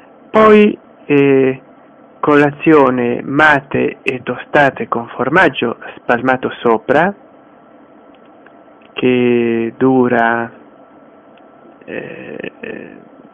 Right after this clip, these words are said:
non si sta caricando ancora, però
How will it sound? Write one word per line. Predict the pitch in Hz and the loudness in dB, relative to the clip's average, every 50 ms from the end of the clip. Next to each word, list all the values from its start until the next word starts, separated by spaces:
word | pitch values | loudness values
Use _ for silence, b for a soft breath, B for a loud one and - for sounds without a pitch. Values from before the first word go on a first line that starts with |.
| - - - | -20 -20 -16
non | - - 147 139 139 135 135 135 135 139 135 131 123 - - 131 127 - - - - | -12 -8 -8 -6 -6 -4 -4 -2 0 0 0 -2 -4 -6 -8 -8 -10 -10 -12 -14 -18
si | - - | -10 -4
sta | - 147 | -4 -2
caricando | 143 - 143 139 139 - - 123 113 110 110 107 107 110 | -2 0 -2 -2 -2 -2 -2 -2 -2 -4 -6 -6 -6 -6
ancora, | 107 107 107 - - 113 110 113 113 113 123 - b b b b b b b b b b - _ - | -8 -8 -10 -10 -10 -10 -8 -10 -10 -12 -12 -14 b b b b b b b b b b -20 _ -10
però | - 117 117 117 113 113 113 117 117 117 117 | -8 -8 -6 -4 -4 -4 -4 -4 -6 -8 -10